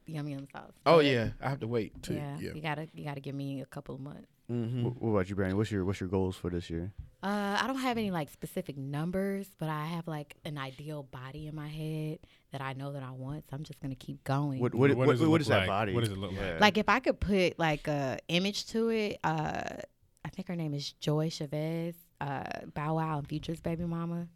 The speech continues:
Speaker 1: Oh my God, her body is
Speaker 3: Joy
Speaker 1: banging.
Speaker 3: Chavez.
Speaker 1: It's, and you spell it, like, J O I E.
Speaker 4: Oh, shit, she artistic.
Speaker 3: Oh, okay.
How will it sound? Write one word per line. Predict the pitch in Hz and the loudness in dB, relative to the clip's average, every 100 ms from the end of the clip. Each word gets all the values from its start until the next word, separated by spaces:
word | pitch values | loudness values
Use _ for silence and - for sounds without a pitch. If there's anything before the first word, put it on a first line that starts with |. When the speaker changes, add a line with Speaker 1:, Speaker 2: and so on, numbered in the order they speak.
| _ _ | _ _
Speaker 1:
Oh | - - | -20 -20
my | - | -20
God, | - - - | -20 -20 -20
her | - | -20
body | - - - | -18 -18 -20
is | - _ - - | -20 _ -18 -14
Speaker 3:
Joy | 90 101 | -10 -8
Speaker 1:
banging. | 110 | -8
Speaker 3:
Chavez. | 110 - 98 92 92 87 90 87 82 170 | -8 -8 -10 -10 -12 -10 -8 -8 -4 -2
Speaker 1:
It's, | 175 - | -2 0
and | 185 | 0
you | 190 | 0
spell | - 185 175 | 0 2 2
it, | |
like, | 156 151 | 0 -2
J | - 160 160 | 0 2 4
O | 151 | 2
I | 139 147 | 2 0
E. | 143 143 139 135 139 _ _ _ _ _ _ _ _ _ - | 0 -2 -2 -4 -10 _ _ _ _ _ _ _ _ _ -20
Speaker 4:
Oh, | 90 | -16
shit, | - - 90 | -14 -12 -12
she | - - | -12 -12
artistic. | 98 82 - 120 143 208 | -14 -14 -12 -8 -6 -6
Speaker 3:
Oh, | 240 262 220 165 98 92 87 80 76 98 | -6 -6 -6 -4 -4 -6 -8 -12 -12 -10
okay. | 165 - 62 | -10 -12 -12